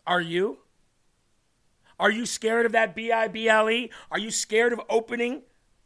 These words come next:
a window or a mirror to your soul? Now, I wanna finish off today's show with playing a video from Frank Turek. It's a five-minute video,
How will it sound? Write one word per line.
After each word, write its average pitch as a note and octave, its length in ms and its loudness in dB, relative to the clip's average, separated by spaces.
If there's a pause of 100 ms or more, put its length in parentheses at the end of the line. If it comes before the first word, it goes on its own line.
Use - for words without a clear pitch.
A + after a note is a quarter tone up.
(420)
a G#3 320 0 (120)
window A3 500 0
or A3 160 0
a G3 80 4
mirror A3 380 0
to A3 160 -8
your G#3+ 160 -4
soul? G#3+ 640 2 (2250)
Now, G3+ 200 4
I G#3+ 100 6
wanna A#3 260 0
finish B3 480 -2
off A3 200 0
today's G3+ 300 -4
show G3+ 200 -4
with F#3 140 -8
playing G3 240 -2
a F3+ 60 -4
video F#3+ 320 -2
from F3 180 -10
Frank F#3+ 320 -6
Turek. G3 280 -4
It's F3 120 -10
a D#3+ 60 -6
five-minute F#3 580 -4
video, F#3 420 0